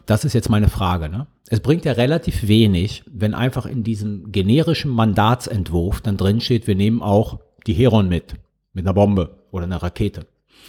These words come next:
Sondern dann müsste man natürlich auch in das Man-, in dem Mandat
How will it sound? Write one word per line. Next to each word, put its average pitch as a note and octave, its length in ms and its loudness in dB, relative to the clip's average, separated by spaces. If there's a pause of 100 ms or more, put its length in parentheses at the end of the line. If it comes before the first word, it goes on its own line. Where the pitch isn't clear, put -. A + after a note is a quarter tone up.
(420)
Sondern E2+ 360 -2
dann D3+ 520 2 (640)
müsste B2 320 0
man A2+ 360 0
natürlich B2 520 2
auch G#2 340 -2
in F#3 200 2
das F3+ 220 -2
Man-, G#2+ 200 -4
in C3 200 0
dem A#2 160 2
Mandat F#2+ 580 -4